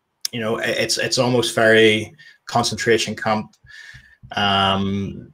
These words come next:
sort of, you know, sort of a Nazi scenario there, where, you know, that there's people who are different or they deem to be different from them, and, and they're carrying out, um,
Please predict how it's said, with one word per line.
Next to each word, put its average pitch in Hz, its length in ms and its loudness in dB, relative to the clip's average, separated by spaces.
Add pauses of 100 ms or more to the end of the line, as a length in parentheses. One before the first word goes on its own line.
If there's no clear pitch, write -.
sort 104 220 -6
of, 90 140 -10 (280)
you 104 180 -8
know, 98 140 -6
sort 104 200 -8
of 98 180 -6
a 104 40 -10
Nazi 110 540 0
scenario 117 520 4
there, 120 220 6
where, 107 120 8
you 107 100 2
know, 104 120 2
that 101 200 2
there's 101 180 -2
people 113 260 -2
who 107 100 0
are 98 60 -4
different 131 480 2
or 98 100 -2
they 98 120 -4
deem 110 260 -2
to 110 80 -2
be 107 120 -2
different 110 320 -2
from 107 140 -6
them, 107 260 2
and, 98 100 -2
and 104 180 -4
they're 104 120 0
carrying 104 280 -2
out, - 260 -6
um, 98 520 -4